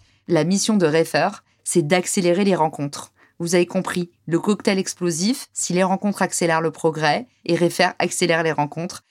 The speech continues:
c'est qu'on veut changer le monde, on veut créer plus d'opportunités pour tous, on veut faire en sorte que l'information, elle soit plus vite partagée et que les opportunités pleuvent.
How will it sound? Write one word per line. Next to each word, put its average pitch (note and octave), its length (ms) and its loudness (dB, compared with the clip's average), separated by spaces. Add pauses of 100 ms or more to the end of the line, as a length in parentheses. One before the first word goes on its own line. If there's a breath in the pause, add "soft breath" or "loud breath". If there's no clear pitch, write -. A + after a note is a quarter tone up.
(140)
c'est - 160 -4
qu'on D#3 160 -6
veut D#3 240 -2 (140 soft breath)
changer E3+ 560 0
le D#3 120 2
monde, F3 440 2
on C#3+ 80 -2
veut D3+ 160 -2
créer F3 260 2
plus G3+ 320 0
d'opportunités F#3+ 800 0
pour - 240 -4
tous, - 420 -2
on D#3+ 60 -8
veut D#3 120 -2
faire D#3 220 0
en D#3+ 80 -4
sorte F#3+ 240 -2
que - 80 -2
l'information, D3+ 580 0
elle F#3 80 -2
soit D3 200 -2
plus D#3+ 160 -10
vite F3 180 -10
partagée E3+ 540 -2 (260 soft breath)
et E3 100 -2
que E3 120 0
les D3 240 4
opportunités E3 580 -2
pleuvent. D#3+ 460 0